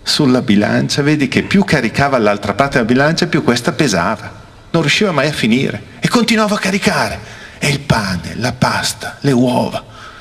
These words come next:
la verdura, il latte per i bambini. Non bastava mai. E allora cosa fa? Un po' stizzito, prende questa richiesta e la legge. "Signore, tu sai che io ho bisogno di tutto,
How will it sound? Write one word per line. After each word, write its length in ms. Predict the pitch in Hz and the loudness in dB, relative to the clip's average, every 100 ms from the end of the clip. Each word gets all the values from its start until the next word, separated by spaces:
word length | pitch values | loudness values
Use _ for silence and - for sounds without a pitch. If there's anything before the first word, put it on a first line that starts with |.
| - - - | -20 -20 -4
la 140 | 151 | -2
verdura, 840 | 151 151 - 143 131 110 117 113 - - | 2 0 0 2 2 2 0 -6 -14 -6
il 200 | 143 143 | -2 0
latte 300 | 147 - 131 | 0 -2 -2
per 140 | 143 | 0
i 60 | 123 | 0
bambini. 560 | 120 120 113 104 - - - - - - - - - - - | 0 0 -2 -4 -8 -18 -20 -20 -20 -20 -20 -20 -20 -20 -6
Non 220 | - 175 170 | 0 2 2
bastava 440 | 160 - 165 160 | 2 0 0 0
mai. 360 | - - - - - - - - - - - - - - | -2 -6 -10 -18 -20 -20 -20 -20 -20 -20 -20 -20 -20 -10
E 100 | - | 0
allora 180 | 202 240 | 2 2
cosa 180 | 147 120 | 2 -2
fa? 140 | - | 0
Un 100 | 120 | 0
po' 120 | 113 165 | 2 0
stizzito, 460 | - 180 214 165 | 0 0 0 0
prende 380 | 151 185 190 156 | 0 2 2 -2
questa 240 | 151 - | -2 0
richiesta 460 | 175 151 185 180 175 | -2 0 0 0 0
e 40 | |
la 80 | 151 | 2
legge. 440 | 120 104 90 90 85 - - - | 2 0 -2 -4 -6 -10 -16 -12
"Signore, 600 | - - 101 92 85 82 - | -4 0 2 2 0 -4 -4
tu 120 | 135 | -2
sai 260 | - 139 | 0 -2
che 120 | 135 113 | 0 2
io 180 | 107 | 4
ho 40 | 110 | 2
bisogno 400 | 104 95 101 98 | 0 0 2 2
di 180 | - - | 0 -2
tutto, 440 | 76 - - - | -4 -4 -10 -10